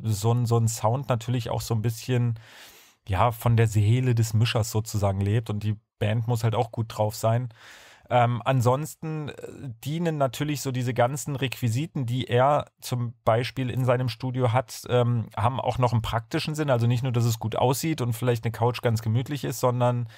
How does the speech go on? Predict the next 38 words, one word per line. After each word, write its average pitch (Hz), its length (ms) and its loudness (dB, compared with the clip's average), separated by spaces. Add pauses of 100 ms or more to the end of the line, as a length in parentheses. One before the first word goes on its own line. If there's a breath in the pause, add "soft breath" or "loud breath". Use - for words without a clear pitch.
(440 loud breath)
ähm, 117 460 4 (800)
er 120 140 0
hat 127 140 2
halt 123 180 4
auch 117 160 2
gesagt, 113 340 0
das 110 160 -4
ist 117 120 -4
natürlich, 123 380 -2
das 113 160 -2
nimmt 127 160 -2
halt 127 120 -2
viel 139 160 -2
Reflexion 127 680 0
weg. 101 200 0
Also 104 160 2
er 117 80 6
hat 120 100 2
auch 127 140 0
viele 135 320 0
Ecken 156 300 -2
irgendwo 135 520 0
in 135 140 0
den, 135 180 0
in 117 140 -4
den 131 180 -2
Wänden 143 320 0
mit 139 220 -4
drinne, 135 160 0
dass 120 140 0
es 113 140 0
halt 120 120 2
jetzt 117 160 -2
nicht - 180 -4
alles 131 240 -2
gerade 110 300 2
Linien 156 440 0
sind, 160 280 -4